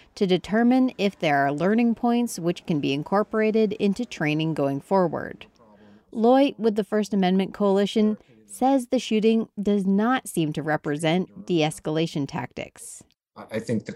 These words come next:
Speaker 2: the question that the public has a right to know is, why didn't the officers slow down,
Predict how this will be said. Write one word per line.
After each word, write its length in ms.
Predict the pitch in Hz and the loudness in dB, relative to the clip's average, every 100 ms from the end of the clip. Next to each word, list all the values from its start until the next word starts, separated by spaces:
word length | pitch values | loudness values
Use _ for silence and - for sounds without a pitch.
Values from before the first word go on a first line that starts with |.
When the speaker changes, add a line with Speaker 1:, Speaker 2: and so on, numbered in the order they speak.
| - | -12
Speaker 2:
the 80 | 117 | -12
question 720 | - - 156 139 - 117 107 104 | -10 0 0 0 0 2 0 -2
that 180 | 107 | -6
the 60 | 110 | -6
public 360 | - 117 110 113 | -6 -4 -4 -4
has 180 | 107 | -8
a 40 | 107 | -4
right 300 | 107 110 - | -4 -4 -6
to 160 | - 120 | -8 -4
know 320 | 190 139 123 | 0 0 0
is, 140 | 117 - _ _ _ - | -2 -6 _ _ _ -12
why 520 | 104 117 139 170 180 | -6 -4 -2 -2 -4
didn't 500 | 147 139 120 120 - - | -6 -8 -8 -10 -12 -14
the 80 | 117 | -10
officers 540 | 107 107 110 104 98 | -10 -8 -6 -6 -6
slow 400 | - - 127 135 | -8 -6 0 2
down, 460 | 143 113 104 101 | 2 0 -2 -4